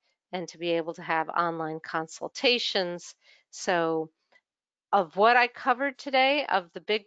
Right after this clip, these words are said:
picture overview, let me get that slide back up. Um, I'll just go to the top. What I covered today with this big picture overview,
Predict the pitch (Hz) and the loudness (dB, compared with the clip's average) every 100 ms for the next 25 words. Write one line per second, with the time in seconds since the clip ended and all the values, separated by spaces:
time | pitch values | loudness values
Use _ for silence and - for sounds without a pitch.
0 | - 247 - - 208 - 196 214 214 240 | -8 -10 -10 -4 -2 0 -2 -4 -6 -4
1 | 262 247 - 165 165 - - - - - | -4 -4 -6 -10 -10 -8 -8 -8 -10 -6
2 | 50 - - - - - 190 202 - _ | -4 -6 -8 -10 -10 -4 0 0 -2 _
3 | _ _ _ _ _ _ _ _ _ _ | _ _ _ _ _ _ _ _ _ _
4 | _ _ _ _ _ _ _ _ _ _ | _ _ _ _ _ _ _ _ _ _
5 | _ _ _ _ _ 50 50 50 - _ | _ _ _ _ _ -20 -20 -20 -20 _
6 | 190 185 175 - - 131 - - - - | -18 -16 -14 -12 -12 -12 -14 -16 -10 -8
7 | - - - _ _ _ _ _ _ _ | -4 -4 -4 _ _ _ _ _ _ _
8 | _ _ _ _ _ _ _ _ _ _ | _ _ _ _ _ _ _ _ _ _
9 | _ _ _ _ _ _ _ _ _ _ | _ _ _ _ _ _ _ _ _ _
10 | _ _ _ _ _ _ _ _ _ _ | _ _ _ _ _ _ _ _ _ _
11 | _ _ - - _ _ _ _ - 202 | _ _ -20 -20 _ _ _ _ -2 2
12 | 214 214 - 262 240 240 262 247 254 226 | 4 2 0 -2 0 -2 0 2 2 0
13 | 226 190 - 208 202 - 226 - - 190 | -2 -4 -4 -4 -4 -4 -6 -6 -2 0
14 | - 208 214 208 175 175 165 160 156 | 2 2 2 -2 -2 -4 -4 -4 -6